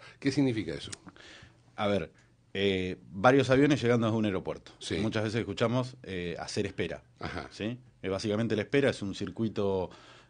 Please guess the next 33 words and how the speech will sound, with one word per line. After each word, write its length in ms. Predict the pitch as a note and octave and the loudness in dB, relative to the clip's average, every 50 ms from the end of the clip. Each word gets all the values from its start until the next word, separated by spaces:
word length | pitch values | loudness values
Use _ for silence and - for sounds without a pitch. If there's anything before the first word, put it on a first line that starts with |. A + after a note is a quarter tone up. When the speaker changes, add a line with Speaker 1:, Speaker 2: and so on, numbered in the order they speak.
| - | -12
Speaker 2:
eh, 400 | - F2+ F2 E2+ E2+ E2+ E2 D#2+ E2 | -8 -6 -4 -4 -2 -4 -4 -6 -8
de 120 | F#2 F2 | -10 -10
forma 360 | - - A2 G#2+ G#2 G2+ G2 | -6 -4 -2 -2 0 0 0
de 80 | G2 F#2+ | 0 0
hipódromo, 600 | G2 F#2 - D3 D#3 C3+ A2+ G#2+ F2+ F2 D#2+ - - | 0 2 4 6 6 6 6 4 0 -2 -6 -8 -10
Speaker 1:
Sí. 300 | - - A2 F#2 D2+ - - | -8 -6 -4 -4 -6 -8 -10
Speaker 2:
donde 540 | - F2+ G2+ G2 G2 F#2+ G2 F#2+ F#2+ G2 - - - E2 F2 - | -8 -6 -4 -2 -2 0 0 0 -2 -4 -6 -8 -16 -18 -18 -14
los 200 | - G2 G2 - | -10 -8 -6 -4
aviones 280 | G#2 G2 G#2+ A2 A2+ G2+ | -2 -2 -2 -2 -4 -4
giran 460 | - - D3+ D3+ D#3 D#3 D#3+ E3+ E3 - - | -2 0 2 6 6 6 6 4 0 -6 -10
separados 580 | - - - A2 - - G2+ G2+ A2 A2+ G#2+ G2+ | -12 -6 -4 -4 -2 0 2 2 2 2 2 -2
por 200 | - - G#2 G2 | -4 -4 -2 0
altura, 520 | F#2+ G2 G#2 - D#3+ E3 D#3 F3 F#3+ G3 - - _ _ _ _ _ _ _ - | 0 -2 0 2 2 4 6 4 4 2 0 -14 _ _ _ _ _ _ _ -16
¿sí? 320 | - - - B2+ D#3+ D#3 - | -10 -4 -2 -2 -2 -2 -4
Y 80 | - F#2+ | -4 -4
a 60 | F#2 | -2
medida 280 | F#2 G2 G2+ G#2+ A#2 A2 | 0 0 2 4 4 4
que 100 | F#2+ G2+ | 2 0
se 160 | - - F#2+ | -2 -2 -2
libera 760 | F2+ F#2 G2+ G#2 A2 A#2 A2+ A2+ A2+ G#2+ G2+ G2 G2 F#2+ F2 - - - - - - - - | -2 0 0 2 2 2 4 4 4 4 2 2 -2 -4 -6 -10 -14 -20 -20 -20 -18 -14 -10
la 520 | F#2+ G2 G2 G2 F#2+ F#2+ F#2 F#2 F#2 - | -6 -4 -2 -2 -2 -2 -2 -4 -4 -4
trayectoria, 720 | - G#2 F#2 - - G2 E2+ - - C3 A#2+ A#2 A2 G#2+ F#2+ | -4 -6 -6 -4 -6 -10 -8 -2 0 0 2 2 2 2 2
digamos, 300 | F#2 G2+ G#2 F#2+ F#2+ E2+ | 2 0 0 -2 -2 -4
de 60 | G2 | -4
aproximación, 840 | F#2+ - - G2 E2+ - - G#2+ G2+ G#2+ G#2+ - - D3+ E3 F3+ - | -4 -4 -6 -6 -6 -6 -4 -2 -2 -2 -2 2 4 4 6 6 4
Speaker 1:
Ujú. 280 | A2 G#2 A2 A2+ B2 C#3 - - - _ _ | 2 0 0 -2 -2 -4 -8 -14 -20 _ _
Speaker 2:
sale 440 | - - - A2 A2+ A2+ A2+ A2+ A#2+ A#2 | -10 -2 2 4 6 6 8 6 6 4
el 120 | - G2+ F2+ | 0 -4 -2
que 60 | F#2+ | -2
está 160 | G#2 - A#2+ G#2 | -2 -2 0 0
más 140 | A2+ A2+ | 0 2
bajo, 460 | G#2 B2+ B2+ B2+ B2+ D3 D#3 E3 E3 - | 4 4 4 4 6 4 4 4 2 -2
Speaker 1:
Sí. 160 | - - - | -14 -12 -10